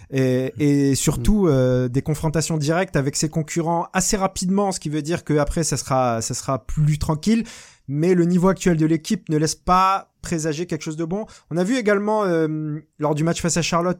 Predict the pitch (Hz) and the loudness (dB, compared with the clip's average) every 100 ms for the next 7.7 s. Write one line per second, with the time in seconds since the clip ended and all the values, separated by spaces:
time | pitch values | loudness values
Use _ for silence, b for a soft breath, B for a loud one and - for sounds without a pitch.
0 | - 151 151 147 180 - 147 139 135 139 | -2 -4 -2 -2 -2 -2 0 0 0 -2
1 | 156 - 143 165 143 170 170 - 143 135 | -4 -6 -4 -2 -2 -2 -2 -2 -2 -2
2 | 139 156 160 160 175 135 139 123 139 160 | 0 0 0 0 -2 -2 -4 -6 -6 -4
3 | 160 165 151 147 147 147 147 156 139 147 | -2 -2 -2 -4 -2 -2 -2 -4 -4 -4
4 | 170 151 180 170 - 156 156 B B - | -2 -2 -2 -4 -4 -6 -6 B B -2
5 | 208 151 139 135 160 170 160 165 165 143 | 0 2 -2 -2 0 0 0 -2 -2 -2
6 | 131 151 151 147 143 147 - 170 151 135 | -2 0 0 -2 -2 -2 -2 -2 -2 -4
7 | 143 135 - 139 131 220 - | -2 -4 -4 -2 0 0 -2